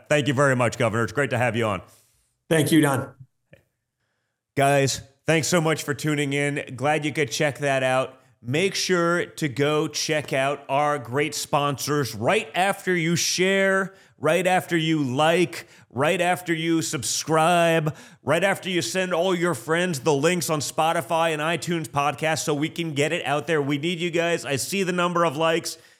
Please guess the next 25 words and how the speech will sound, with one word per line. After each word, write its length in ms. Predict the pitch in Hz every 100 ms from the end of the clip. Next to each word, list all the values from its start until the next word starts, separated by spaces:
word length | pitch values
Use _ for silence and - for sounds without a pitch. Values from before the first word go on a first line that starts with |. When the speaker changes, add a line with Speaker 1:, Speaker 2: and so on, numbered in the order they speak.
| _ -
Speaker 1:
Uh, 180 | 120 127
it's 160 | 117 147
not 240 | 156 143
lining 300 | 165 175 175
up 140 | 170
with 120 | 147 139
how 100 | 170
many 180 | 170
people 300 | 160 165 165
are 140 | 160 143
watching 460 | 147 170 - 175
live 380 | 147 156 170 147
right 200 | 156 160
now, 180 | 160 160
so 240 | - 143
fix 380 | 123 - 185 -
that 260 | 160 175 -
problem. 540 | 156 151 151 160 156
Hit 240 | 123 180 -
the 60 |
button. 460 | 120 147 147 170 170
It 180 | 160 117
doesn't 360 | 156 151 165 143
take 240 | 143 -
much. 340 | 143 156 -